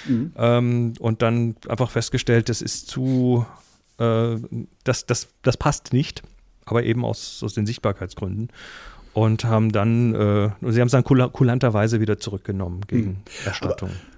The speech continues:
Speaker 1: Aber ab-, also abgesehen davon, dass ich Starlink, äh, moralisch wirklich hoch fragwürdig finde, weil ich, also ich,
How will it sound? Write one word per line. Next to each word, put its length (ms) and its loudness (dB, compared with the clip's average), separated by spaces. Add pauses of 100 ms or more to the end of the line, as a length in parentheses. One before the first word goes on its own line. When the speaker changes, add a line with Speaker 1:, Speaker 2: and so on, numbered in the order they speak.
(220)
Speaker 1:
Aber 120 -8
ab-, 80 -20
also 220 2
abgesehen 360 6
davon, 240 6
dass 120 4
ich 100 0
Starlink, 720 4
äh, 400 2
moralisch 720 2
wirklich 440 -2
hoch 260 8
fragwürdig 720 -2
finde, 440 -2
weil 300 -4
ich, 220 -12 (420)
also 320 -10
ich, 180 -16